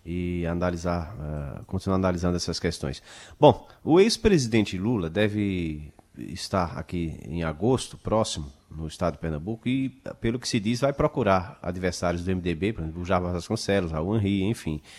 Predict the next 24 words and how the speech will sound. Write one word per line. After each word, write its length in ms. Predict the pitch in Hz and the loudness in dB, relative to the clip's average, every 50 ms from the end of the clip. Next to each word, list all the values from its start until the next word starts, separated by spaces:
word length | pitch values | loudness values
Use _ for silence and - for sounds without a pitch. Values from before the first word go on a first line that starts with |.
| - - - - - - | -20 -20 -20 -18 -8 -2
e 640 | 107 117 131 143 151 156 160 151 143 127 - 67 | 2 4 4 4 4 2 2 2 2 2 0 2
alguns 400 | - 104 107 104 123 143 143 120 | 4 4 4 6 8 8 8 6
do 100 | - 104 | 6 2
P 120 | - 110 | 4 4
S 160 | 104 101 - - | 4 4 2 0
B 80 | 101 92 | -2 0
de 60 | - | 2
Pernambuco, 520 | 107 104 101 87 85 104 127 123 - - - - - - - - - _ _ - | 2 2 2 2 0 0 -2 -2 -4 -8 -20 -20 -20 -20 -20 -20 -20 _ _ 4
para 380 | - 131 120 123 135 147 156 | 6 8 10 10 8 6 4
garantir 400 | 147 143 147 143 135 - 139 135 | 2 2 4 2 2 2 2 2
apoio 280 | 139 131 - - 127 139 | 2 2 2 2 2 2
ao 40 | 143 | 4
P 120 | - 135 | 2 0
T 140 | 117 - 131 | 2 2 2
nas 180 | 139 139 123 143 | 2 2 2 2
eleições 320 | 135 131 123 - 131 131 | 2 2 2 2 2 2
de 60 | 123 | 4
dois 120 | 127 127 123 | 2 2 2
mil 100 | 127 123 | 2 2
e 40 | |
vinte 160 | 135 139 - 147 | 0 0 0 0
e 40 | |
dois. 340 | 117 101 95 92 - - - - - - - - - _ _ - | 2 4 4 4 2 0 -6 -10 -18 -20 -20 -20 -20 _ _ 4
Campanha 760 | 175 180 170 156 - - 160 156 156 156 156 156 151 147 147 | 8 8 8 8 6 4 6 8 8 8 8 6 6 4 2